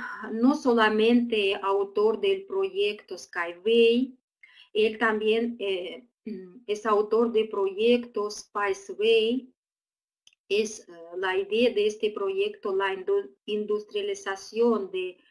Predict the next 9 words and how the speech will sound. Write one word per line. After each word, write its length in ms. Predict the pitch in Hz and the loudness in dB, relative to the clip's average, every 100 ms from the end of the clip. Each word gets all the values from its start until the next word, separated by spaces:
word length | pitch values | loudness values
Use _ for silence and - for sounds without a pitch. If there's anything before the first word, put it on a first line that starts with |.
| _ _ _ | _ _ _
espacios 760 | 208 - - 233 233 208 180 | -8 -6 0 2 2 -2 -4
sin 340 | - 240 247 247 | -2 0 0 0
cohetes, 880 | 196 185 185 185 - 254 359 - _ _ _ _ - | -2 0 -2 -4 -2 -2 -4 -12 _ _ _ _ -6
utilizando 960 | 214 220 214 214 240 233 233 214 208 | -2 0 0 0 0 0 4 2 2
un 320 | 226 247 233 | 0 2 2
vehículo, 840 | 208 202 220 226 208 190 165 170 - _ _ _ _ | 0 -2 -4 -2 -2 -2 -2 -6 -12 _ _ _ _
ah, 360 | - 180 175 180 | -8 -6 -4 -6
planetario 880 | 196 202 202 196 202 208 220 208 196 | -4 -4 -4 -4 0 2 2 0 0
común 800 | - 196 196 220 220 247 - - | -2 -2 0 0 4 2 2 -8